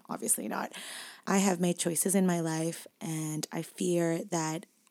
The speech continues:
I am not doing enough and that I'm not achieving enough. And I'm about to turn a certain age that will take me into a new realm of life.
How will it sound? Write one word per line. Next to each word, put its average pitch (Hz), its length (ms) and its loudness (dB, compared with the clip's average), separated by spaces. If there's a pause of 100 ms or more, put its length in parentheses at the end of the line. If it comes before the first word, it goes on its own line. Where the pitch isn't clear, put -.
I 165 560 0
am 180 200 2
not 160 280 -4
doing 180 280 4
enough 214 520 6
and 165 280 0
that 165 100 2
I'm 160 180 -2
not 160 240 0
achieving 226 500 2
enough. 104 360 -4 (380)
And 170 260 2
I'm 175 140 2
about 196 240 4
to - 80 2
turn 190 320 4
a 185 40 4
certain 196 360 6
age 165 440 4 (280)
that 175 100 0
will 175 80 4
take 214 220 2
me 208 100 6
into 180 200 2
a 165 40 2
new 196 280 8
realm 170 300 6
of 175 140 -2
life. 165 300 -2